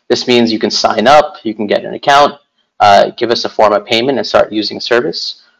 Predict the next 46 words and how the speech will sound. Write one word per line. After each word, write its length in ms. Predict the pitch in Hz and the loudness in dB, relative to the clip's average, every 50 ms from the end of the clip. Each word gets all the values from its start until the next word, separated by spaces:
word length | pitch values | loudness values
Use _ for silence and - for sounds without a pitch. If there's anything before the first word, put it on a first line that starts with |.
| _ - | _ 2
Uh, 160 | 110 110 113 117 | 4 4 4 4
and 120 | 117 123 | 4 2
then 100 | 127 123 | 2 0
you 80 | 120 120 | 0 0
typically 440 | - 156 147 151 165 - 143 123 | 0 0 0 0 0 0 0 0
pay 440 | 117 - - 107 107 104 104 107 101 | 0 0 0 2 2 4 2 2 0
at 180 | - - - - | -2 -4 -4 -4
the 140 | 107 - 92 | -4 -4 -2
end 160 | 95 101 104 | -2 0 0
of 120 | 98 101 | -2 -2
the 60 | - - | -4 -6
month. 460 | 101 - - - - _ _ _ _ _ _ _ | -4 -4 -6 -6 -8 _ _ _ _ _ _ _
So 160 | - - - | -8 -2 0
this 180 | 131 139 135 - | 2 2 2 2
means 220 | 135 131 123 117 | 0 0 0 0
we 100 | 113 117 | 0 -2
can't 300 | 113 - 123 120 117 113 | -2 0 0 0 0 0
do 220 | - 117 110 104 104 | 0 0 0 2 0
an 80 | 101 | 0
auth 380 | - - 107 107 110 107 107 - | 0 2 4 4 4 4 2 0
or 120 | - - - - | -6 -4 0 2
hold 320 | 110 110 113 113 - - | 4 4 4 4 2 0
on 240 | - - - - - | -2 -4 -4 -4 -4
your, 380 | 107 - - - 50 - - _ _ _ _ _ - | -6 -4 -4 -4 -4 -6 -8 _ _ _ _ _ 0
uh, 160 | 95 110 117 | 2 2 2
credit 240 | - - 175 160 156 | 2 0 0 0 2
card. 340 | - 170 147 143 135 143 - _ _ _ _ _ _ _ - | 4 4 4 4 4 0 -6 _ _ _ _ _ _ _ 2
Uh, 220 | 110 113 107 101 104 | 4 4 6 4 4
and 120 | 110 110 | 2 -2
essentially, 580 | 107 - - 120 117 - - 107 104 107 101 104 | 0 2 0 0 0 0 0 0 0 0 0 -2
uh, 440 | - - - 104 - - - 123 - _ _ _ _ _ _ _ _ _ - _ - - - - | -4 -2 2 2 2 2 0 -2 -12 _ _ _ _ _ _ _ _ _ -20 _ -20 -8 -2 2
bad 180 | 117 113 107 | 2 4 4
actors 380 | 110 110 104 - - 107 101 - | 4 2 2 0 -4 -8 -8 -6
can 120 | - 107 | -6 -4
go 180 | 101 - - 107 | 0 0 2 0
ahead 280 | 101 101 110 104 101 | 2 2 2 2 0
and 140 | - - 107 - | 0 -2 -6 -4
start 220 | - 110 - - | -4 -4 -4 -4
using 320 | 107 107 104 104 107 - | -6 -6 -6 -6 -8 -10
A 140 | - - 110 | -8 -8 -4
W 300 | - - - 107 107 110 | -2 -2 -2 -2 0 0
S 140 | 117 - - | 0 0 0
services, 840 | - - 117 113 113 - - - 62 57 58 - - - - - - _ _ _ _ - | 0 0 0 0 0 0 0 0 -2 -2 -2 -4 -4 -6 -6 -8 -20 _ _ _ _ 0
uh, 240 | 92 107 113 113 - - | 2 2 2 2 2 0
without, 440 | 110 - - 110 107 - - - - | 0 2 2 2 2 2 -2 -4 -4
and 160 | 107 107 104 | -4 -2 -4